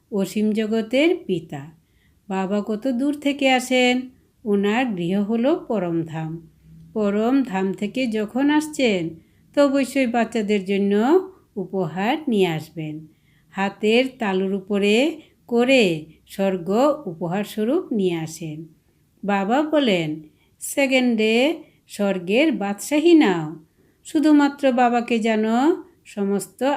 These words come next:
আত্মাদের পিতা যে বলেন,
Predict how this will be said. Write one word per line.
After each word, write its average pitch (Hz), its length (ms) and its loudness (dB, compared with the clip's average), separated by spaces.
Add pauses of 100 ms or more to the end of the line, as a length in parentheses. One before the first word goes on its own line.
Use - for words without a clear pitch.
আত্মাদের 196 760 -2
পিতা 254 300 -2
যে 175 420 -2 (460)
বলেন, 233 540 2